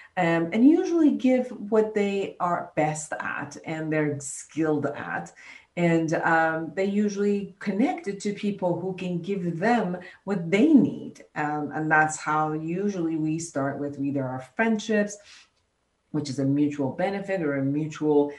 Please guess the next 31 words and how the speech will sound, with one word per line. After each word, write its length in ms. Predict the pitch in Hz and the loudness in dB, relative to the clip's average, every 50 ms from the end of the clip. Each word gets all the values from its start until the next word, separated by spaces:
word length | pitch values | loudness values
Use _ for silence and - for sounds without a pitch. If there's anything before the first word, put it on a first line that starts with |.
| - - | -16 -20
space 500 | _ - - - - - 180 175 170 170 170 | _ -10 -8 -8 -2 2 2 2 2 2 -2
that 140 | 165 151 139 | -2 -2 0
we're 200 | 156 156 143 143 | 0 0 0 2
there 320 | 135 156 160 165 165 156 | 0 0 0 2 2 2
and 100 | 147 139 | 0 0
experiencing, 1300 | 131 123 - - - - - - 202 196 196 196 196 190 190 185 180 175 175 - - 175 175 175 170 170 175 | -2 -4 -6 -10 -14 -14 -10 -6 -4 -2 -2 -2 -2 -2 -2 -4 -4 -4 -6 -4 -4 -2 -2 -2 -2 -2 -2
even 280 | 226 233 - 262 262 233 | -4 -2 2 2 2 2
if 300 | - 220 214 - - - | 0 -2 -4 -4 -4 -4
we're 400 | 202 202 196 196 196 190 196 - - - - _ - | -4 -2 -2 -2 -2 -2 -4 -6 -12 -20 -20 _ -6
part 220 | - 220 214 214 | 2 4 4 4
of 100 | 208 208 | 4 2
the 80 | 196 190 | -2 -4
transaction 840 | - 208 190 185 180 175 170 175 175 170 170 180 170 170 170 165 | -6 -6 -6 -4 -4 -2 -2 -2 -2 -2 -4 -4 -4 -2 -2 -4
is 220 | - - 160 147 | -4 -4 -4 -4
giving 340 | 139 143 156 143 151 156 147 | -2 -2 -2 -2 -2 -2 -2
each 220 | 131 143 135 139 143 | -2 -4 -4 -4 -6
other 260 | 131 131 135 135 135 139 | -4 -4 -4 -6 -6 -6
love. 460 | 151 190 233 240 160 127 120 131 - - _ - - - - - _ _ _ | 0 2 2 2 2 0 -4 -10 -14 -16 _ -20 -20 -20 -20 -20 _ _ _
Um, 500 | 147 147 147 147 143 139 139 139 135 - - _ - | -4 -2 -2 0 -2 -2 -4 -6 -8 -12 -14 _ -12
the 60 | 139 | -10
commodity 880 | - - - 175 170 175 214 233 226 226 - - 151 147 143 139 143 | -10 -6 -2 2 4 4 6 6 6 4 2 4 6 6 6 6 4
is 200 | 147 147 143 - | 2 0 0 -2
still 340 | - 143 139 139 139 131 - - | -2 0 0 0 0 -2 -4 -2
the 140 | 143 143 135 | -2 0 0
love, 400 | 139 135 151 - - 117 127 - - | 0 0 -2 -2 -4 -8 -12 -14 -10
the 80 | - 135 | -10 -10
connection 600 | 143 - - 147 147 139 135 - - 151 143 147 | -10 -6 -6 -4 -4 -4 -4 -6 -6 -4 -4 -2
that 140 | 143 - 135 | -2 -4 -4
we 100 | 131 131 | -6 -6
have 280 | 135 127 131 135 135 - | -6 -6 -6 -8 -8 -8
together, 500 | 135 - - - - - - - - | -10 -8 -8 -8 -8 -8 -10 -12 -12